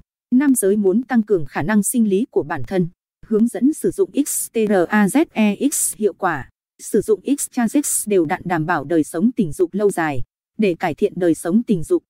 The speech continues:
hãy hòa một viên sủi vào cốc nước và uống hai mươi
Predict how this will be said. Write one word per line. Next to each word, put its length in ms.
hãy 280
hòa 140
một 260
viên 200
sủi 320
vào 120
cốc 220
nước 260
và 180
uống 220
hai 200
mươi 160